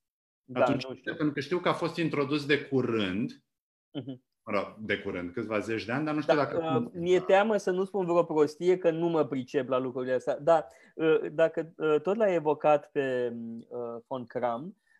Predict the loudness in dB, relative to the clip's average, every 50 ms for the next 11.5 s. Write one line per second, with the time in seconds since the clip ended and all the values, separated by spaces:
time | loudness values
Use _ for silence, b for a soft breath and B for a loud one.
0 | _ -6 -4 -2 -2 -2 -4 -2 -4 -4 -4 -2 -4 -4 -4 -6 -6 0 4 6
1 | 6 6 4 0 -6 -12 -6 0 0 0 2 2 0 0 2 4 4 6 6 4
2 | 0 -4 -6 -4 -2 -2 -2 -2 -2 -4 -6 -8 -8 -8 -10 -10 -12 -12 -12 -10
3 | -12 -12 -14 -12 -10 -8 -6 -4 -4 -4 -4 -8 -8 -6 -6 -6 -4 -2 0 2
4 | 2 2 2 0 -2 -2 -4 -8 -8 -8 -6 -6 -4 -4 -4 -6 -6 -6 -6 -6
5 | -6 -6 -8 -10 -10 -12 -12 -10 -8 -8 -10 -10 _ _ _ _ _ _ _ _
6 | -6 -4 -4 -4 -4 -6 -8 -8 -8 -10 -4 -4 -4 -2 -2 -4 -4 -4 -4 -6
7 | -6 -6 -6 -4 -2 -2 0 0 0 -2 -2 -2 -4 -4 -4 -4 -6 -8 -8 -4
8 | -2 0 0 0 -2 -4 -8 -6 -4 -4 -4 -4 -4 -6 -6 -8 -8 -8 -8 -6
9 | -6 -6 -6 -6 -4 -4 -4 -4 -2 -2 -2 0 -2 -4 -6 -6 0 2 2 2
10 | 2 0 0 0 0 0 -2 -6 -6 -6 -6 -6 -4 -6 -6 -2 0 0 0 0
11 | 0 -4 -4 -4 -4 -8 -8 -10 -10